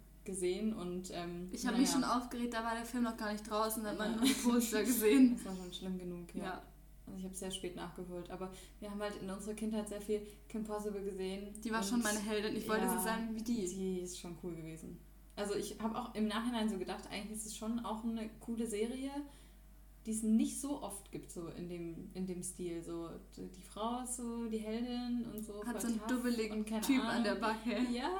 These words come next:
Speaker 1: irgendwie ist das schon cool. Und auch bei den Bösewichten ist ja auch die Shigo, die Böse, ist ja auch die, die irgendwie es drauf hat. Und der Typ ist ja auch ein bisschen der Doktor Dragon.
Speaker 2: Der ist dämlich.
Speaker 1: Ja, ein
Speaker 2: Der ist
Speaker 1: bisschen.
Speaker 2: einfach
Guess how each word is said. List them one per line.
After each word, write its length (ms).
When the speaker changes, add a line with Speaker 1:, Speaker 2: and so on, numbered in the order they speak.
Speaker 1:
irgendwie 180
ist 180
das 180
schon 100
cool. 300
Und 100
auch 120
bei 100
den 140
Bösewichten 600
ist 140
ja 140
auch 160
die 280
Shigo, 440
die 160
Böse, 400
ist 260
ja 120
auch 100
die, 160
die 160
irgendwie 480
es 80
drauf 320
hat. 320
Und 120
der 120
Typ 180
ist 140
ja 120
auch 100
ein 120
bisschen 540
der 120
Doktor 280
Dragon. 640
Speaker 2:
Der 120
ist 180
dämlich. 500
Speaker 1:
Ja, 480
ein 120
Speaker 2:
Der 100
ist 160
Speaker 1:
bisschen. 80
Speaker 2:
einfach 140